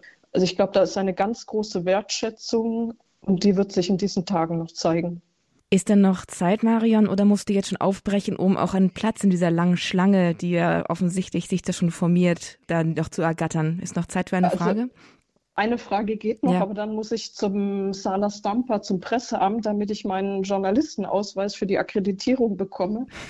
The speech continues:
Speaker 1: Und ich schätze, dass da auch eine lange Schlange ist. Und Sie müssen sich das hier vorstellen, dass alle Straßen rund um die Via della Conciliazione abgesperrt sind, weil die Leute von der Engelsburg bis zum Petersdom Schlange stehen. Und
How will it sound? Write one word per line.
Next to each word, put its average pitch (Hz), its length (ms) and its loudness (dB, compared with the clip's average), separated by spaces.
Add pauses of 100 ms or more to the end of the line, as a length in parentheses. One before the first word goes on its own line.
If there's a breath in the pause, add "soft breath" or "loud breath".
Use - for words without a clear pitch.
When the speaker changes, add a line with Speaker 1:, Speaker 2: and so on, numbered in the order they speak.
(160 loud breath)
Speaker 1:
Und - 140 0
ich 208 180 0
schätze, 214 360 0
dass 202 180 -2
da - 160 0
auch 240 240 -2
eine 202 240 -6
lange 190 260 -4
Schlange 202 460 -4
ist. - 180 -4
Und 214 160 0
Sie 214 280 4
müssen 233 300 0
sich 214 200 -4
das 208 160 -4
hier 208 140 2
vorstellen, 220 560 0
dass 214 160 -4
alle 226 220 2
Straßen 214 460 -2
rund 233 280 -2
um 214 120 -4
die 202 160 -2
Via 214 220 -2
della 190 240 2
Conciliazione 214 1080 -2 (240 loud breath)
abgesperrt 208 680 0
sind, 220 240 -6
weil 190 100 0
die 190 120 -4
Leute 202 340 -4
von 247 240 -6
der 240 160 -4
Engelsburg 214 760 -2
bis 214 180 -6
zum 214 200 0
Petersdom 208 1300 -2
Schlange 208 420 0
stehen. 175 360 0
Und 175 200 -4